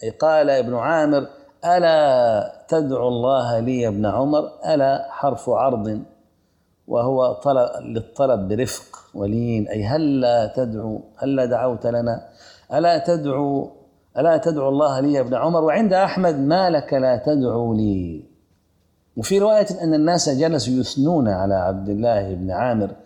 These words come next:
وسكت ابن عمر، فلهذا يقول له: "ما لك لا تدعو لي؟ ما لك لا تدعو لي؟" ستأتي الرواية هذه إن شاء الله.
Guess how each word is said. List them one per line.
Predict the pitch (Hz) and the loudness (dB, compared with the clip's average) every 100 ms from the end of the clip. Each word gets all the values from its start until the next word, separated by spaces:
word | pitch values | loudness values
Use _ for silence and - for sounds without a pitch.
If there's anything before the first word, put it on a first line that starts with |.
| _ _ - | _ _ -10
وسكت | 104 185 185 - | -4 -4 -4 -4
ابن | 113 104 104 | -2 -2 0
عمر، | 131 101 - - _ _ _ _ _ _ _ _ _ _ _ _ _ _ | 0 -2 -4 -14 _ _ _ _ _ _ _ _ _ _ _ _ _ _
فلهذا | 104 117 143 131 | -4 0 0 0
يقول | 110 - | -2 0
له: | 123 | 0
"ما | 120 170 | 0 0
لك | 151 - | -2 -2
لا | 120 107 | -4 -2
تدعو | 127 104 101 | -4 -2 -2
لي؟ | 92 82 - | -4 -6 -8
ما | 110 135 | -4 -2
لك | 135 - | -4 -4
لا | 107 107 | -2 -2
تدعو | - 110 95 | -2 -4 -2
لي؟" | 95 92 | -4 -6
ستأتي | 95 - 151 120 156 127 110 | -10 -16 -16 -6 -4 -4 -6
الرواية | 95 101 98 87 | -4 -2 -2 -4
هذه | 104 131 _ _ _ _ | -8 -14 _ _ _ _
إن | |
شاء | - 85 | -20 -16
الله. | 85 - | -16 -20